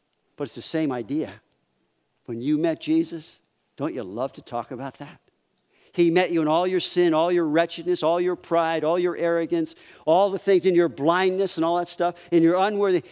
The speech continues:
He met you. He revealed himself to you personally. The final thought, it's why I will serve Jesus until he calls me home. I'm gonna serve him. Do a little bit of the chapter, not the whole thing.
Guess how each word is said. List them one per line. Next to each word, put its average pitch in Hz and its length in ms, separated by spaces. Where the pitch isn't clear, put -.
He 220 640
met 175 420
you. 131 540
He 220 240
revealed 202 320
himself 180 440
to 147 120
you 135 340
personally. 131 560
The 160 80
final 196 340
thought, 135 440
it's 160 160
why 175 200
I 180 80
will 160 100
serve 185 380
Jesus 175 280
until 143 220
he 131 80
calls 139 300
me 151 80
home. 107 280
I'm 139 100
gonna 139 100
serve 120 340
him. 92 160
Do 185 100
a - 20
little 175 180
bit 156 120
of 143 60
the 147 100
chapter, 143 360
not 135 200
the 127 80
whole 127 160
thing. 110 320